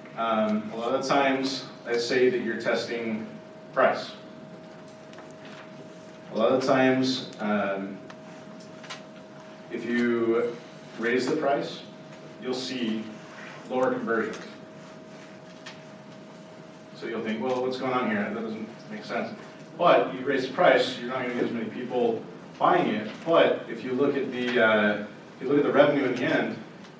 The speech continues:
you very well could be making more, even with fewer conversions.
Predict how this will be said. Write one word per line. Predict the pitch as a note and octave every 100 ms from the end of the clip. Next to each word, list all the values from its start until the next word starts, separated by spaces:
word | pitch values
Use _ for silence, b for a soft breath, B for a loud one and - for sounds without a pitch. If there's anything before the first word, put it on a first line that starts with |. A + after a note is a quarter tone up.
| - - - -
you |
very | C#3+ C#3+ C#3
well | C3+
could | A#2+
be | -
making | A2+ G2+ A2
more, | A2+ G#2 - - - - - - - - -
even | A#2 A#2 A2+
with | G#2 - - - -
fewer | - -
conversions. | G#3 G#3 - -